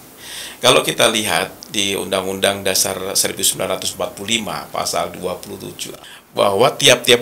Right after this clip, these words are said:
warga negara Indonesia berhak untuk mendapatkan pekerjaan dan penghidupan yang layak bagi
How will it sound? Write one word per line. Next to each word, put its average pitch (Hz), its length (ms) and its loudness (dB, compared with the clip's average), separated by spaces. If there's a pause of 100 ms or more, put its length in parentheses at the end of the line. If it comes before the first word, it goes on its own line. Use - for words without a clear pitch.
warga 110 260 2
negara 107 840 0 (560)
Indonesia 120 640 2
berhak 117 640 0
untuk 123 260 -2
mendapatkan 113 1000 -2 (720)
pekerjaan 117 800 0
dan 104 240 -2
penghidupan 131 800 -2
yang 123 180 0
layak 151 460 -2 (560)
bagi 120 640 -2